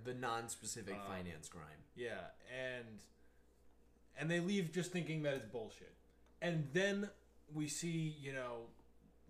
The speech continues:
Speaker 2: Mister Carnes sit down, and he's all confused.
Speaker 1: Oh, importantly, we meet the horse cuck when him and
Speaker 2: Oh,
Speaker 1: Karen,
Speaker 2: right.
Speaker 1: uh, and Karen tries to be racist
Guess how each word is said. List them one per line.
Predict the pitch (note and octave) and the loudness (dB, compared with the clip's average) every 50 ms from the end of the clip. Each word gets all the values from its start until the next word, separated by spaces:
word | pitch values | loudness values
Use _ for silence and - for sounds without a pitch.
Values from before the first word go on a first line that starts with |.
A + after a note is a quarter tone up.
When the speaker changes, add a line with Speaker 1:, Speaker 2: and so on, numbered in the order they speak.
| B2+ | -6
Speaker 2:
Mister | C#3+ D3+ D3 - - C#3+ C3+ C3 - | -4 -4 -4 -2 -4 -4 -4 -4 -6
Carnes | - D3 D3 C#3+ C3+ C3 B2+ B2 G#2+ | -4 -2 0 0 2 0 -2 -2 -6
sit | - - - - C#3+ C3+ - | -8 -8 -8 -6 -6 -6 -4
down, | C#3+ C3+ C3 B2+ B2 A#2+ A#2 A#2 A2+ A2 A2 - - | -2 0 2 2 2 0 -2 -4 -6 -10 -16 -16 -14
and | B2+ C3+ | -12 -10
he's | C#3 C3+ | -8 -4
all | C3+ C3 C3 B2+ | -2 0 0 0
confused. | - B2 A#2+ - - C#3 C#3 C3+ B2 A2+ A2 G#2 - - - - - | 0 -4 -12 -12 -10 -8 -6 -4 -4 -4 -6 -8 -12 -14 -10 -2 4
Speaker 1:
Oh, | D3+ F3 F3+ D#3 - | 6 8 8 8 6
importantly, | D3+ E3 D#3+ - - G#3+ B3 B3 - G3 E3+ C#3+ C#3 C3 C3 C3 - | 4 -2 0 6 10 12 12 12 10 4 2 2 2 2 0 -2 -4
we | C#3 C#3+ | -4 -2
meet | D3 D3 D#3 F#3+ G3 F#3+ - | -2 0 2 2 2 2 2
the | D3 B2+ | 0 0
horse | B2+ - - D#3 D#3 C3+ B2+ - - | 0 2 6 6 6 8 6 2 0
cuck | - - F#2+ E2+ D#2 - - - - - - - - - - | 0 -2 -4 -4 -4 -4 -8 -12 -18 -18 -20 -20 -20 -10 -2
when | C3 C3 A#2 A2 G#2+ G#2 G2+ G2+ G#2 G#2 | 2 2 4 4 2 0 -2 -4 -8 -10
him | - G2+ C3 B2 A2 | -10 -6 -4 -4 -4
and | A2 G#2+ G#2+ G#2+ | -4 -4 -6 -4
Speaker 2:
Oh, | G#2 | -2
Speaker 1:
Karen, | A2+ A2 G#2+ G#2 G#2 G#2 G2+ F#2+ F#2+ - A2+ G#2+ F#2+ D#2 - - - | -2 0 0 2 2 2 2 0 -2 -4 -8 -10 -12 -14 -14 -8 -2
Speaker 2:
right. | - | 0
Speaker 1:
uh, | A#2+ A#2+ A#2+ A2 - B2+ | 2 4 4 2 2 2
and | C#3 B2+ - | 0 -2 0
Karen | - F3 E3 D3+ D3 D3 C#3 | 4 6 6 8 6 6 4
tries | - D3 C#3 C#3 C3+ B2 | 2 4 6 6 6 4
to | C3 C3 | 2 -2
be | G#2+ A#2+ | -8 -8
racist | A2 F#2+ G#2 G#2+ G#2+ A2 G2+ - - G2+ F#2 F2+ - - | -6 -2 0 0 0 0 0 0 0 0 0 -2 -2 -6